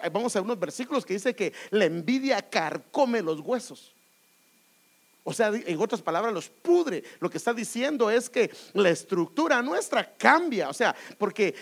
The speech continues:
lo que mantiene la estru-, si no, el, el cuerpo sería una bolsa, pero lo que mantiene al cuerpo es los huesos. Entonces, los huesos, si se pudren, prácticamente dejamos de tener figura.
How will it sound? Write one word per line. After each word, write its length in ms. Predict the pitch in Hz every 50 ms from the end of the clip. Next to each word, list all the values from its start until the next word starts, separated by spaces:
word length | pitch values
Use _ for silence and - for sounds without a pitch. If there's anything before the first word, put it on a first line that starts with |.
| -
lo 180 | - 190 202 -
que 120 | 202 196
mantiene 520 | 180 180 180 175 180 - 220 285 311 311 302
la 100 | 254 202
estru-, 300 | - - - 170 170 -
si 120 | - 202
no, 320 | 185 233 294 339 294 240 -
el, 260 | 175 180 170 170 -
el 140 | 170 175 151
cuerpo 320 | - 202 254 247 - 262
sería 400 | - - 190 175 190 214 220 185 - - -
una 260 | - 240 240 214 160
bolsa, 500 | 139 - 208 302 349 339 - - 214 - - - _
pero 160 | - 196 180
lo 100 | 175 170
que 120 | 170 196 185
mantiene 400 | 170 156 156 - 233 285 302 302
al 140 | 262 196 -
cuerpo 460 | - 214 247 269 - - 320 294 - - - - -
es 180 | 180 196 190
los 220 | 185 202 190 180 156
huesos. 500 | 156 165 262 320 320 - - - 180 -
Entonces, 400 | 185 165 - 233 254 240 - - - - -
los 300 | - 202 185 180 156 151
huesos, 520 | 147 185 285 320 311 - 302 240 - - - - -
si 180 | - - 220
se 180 | 185 - 190 -
pudren, 460 | - - 302 381 403 392 359 330 233
prácticamente 760 | - 220 208 196 175 233 214 185 165 175 208 262 262 - 240
dejamos 460 | 196 175 - - 185 233 247 262 240
de 100 | 185 190
tener 320 | - 170 151 160 196 233 233
figura. 540 | - - 190 160 180 311 359 349 247 156